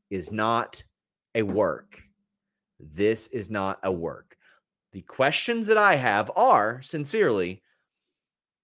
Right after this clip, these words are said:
"Hey, why are they teasing this so much?" Well, I can tell you this. There are wrestlers that have teased it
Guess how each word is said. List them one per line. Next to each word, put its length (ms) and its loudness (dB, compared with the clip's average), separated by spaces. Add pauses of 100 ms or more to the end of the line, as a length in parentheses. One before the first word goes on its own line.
(220)
"Hey, 460 0 (760)
why 300 6
are 180 8
they 160 2
teasing 380 -8
this 120 -8
so 220 -6
much?" 340 -10
Well, 140 4
I 80 4
can 120 -4
tell 160 2
you 100 6
this. 420 -2 (600)
There 220 6
are 100 6
wrestlers 440 2
that 160 -2
have 240 -4
teased 380 -4
it 260 4